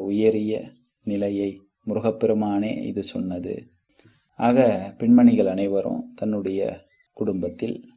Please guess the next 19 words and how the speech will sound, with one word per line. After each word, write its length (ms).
இல்லத்தில் 560
பிரம்ம 380
வேலை 380
எழுந்து 520
அனுதினமும் 680
அகல் 380
விளக்குல, 520
அகல் 320
விளக்கு 360
அப்படின்னாக்கா 560
மண் 340
விளக்கு. 480
இப்போல்லாம் 380
உலோகங்கள்ல 600
நிறைய 340
விளக்குகள் 480
வந்திருக்கு. 480
வெள்ளி 280
விளக்கு, 460